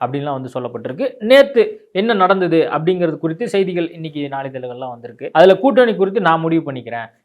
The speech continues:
எல்லாரும் ஒண்ணு சேர்ந்து கட்சிக்காக பாடுபடுங்க அப்படின்னு சொல்லி எடப்பாடி பழனிசாமி சொன்னதாவே வருது. அவரு உள்ளுக்குள்ள இருக்கிறவங்கள ஒண்ணு சேர்ந்து பயணிங்க அப்படிங்கிறாரு. ஆனா ஓ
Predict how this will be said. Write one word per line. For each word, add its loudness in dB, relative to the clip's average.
எல்லாரும் 8
ஒண்ணு 0
சேர்ந்து 0
கட்சிக்காக 2
பாடுபடுங்க -2
அப்படின்னு -6
சொல்லி -4
எடப்பாடி 6
பழனிசாமி 2
சொன்னதாவே -2
வருது. -6
அவரு 6
உள்ளுக்குள்ள 6
இருக்கிறவங்கள 2
ஒண்ணு 2
சேர்ந்து -2
பயணிங்க -2
அப்படிங்கிறாரு. -4
ஆனா 6
ஓ 10